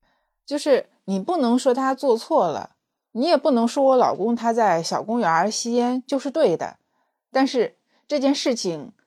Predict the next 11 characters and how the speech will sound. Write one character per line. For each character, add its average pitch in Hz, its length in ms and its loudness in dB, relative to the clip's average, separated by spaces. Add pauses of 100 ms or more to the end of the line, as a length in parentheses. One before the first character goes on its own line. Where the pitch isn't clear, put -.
发 269 240 0
生 302 160 -2
下 233 160 -2
来 156 160 -4
就 233 100 -2
是 262 120 -4
很 160 180 -10
影 151 220 -8
响 175 200 -10
心 202 260 -6
情。 - 420 -14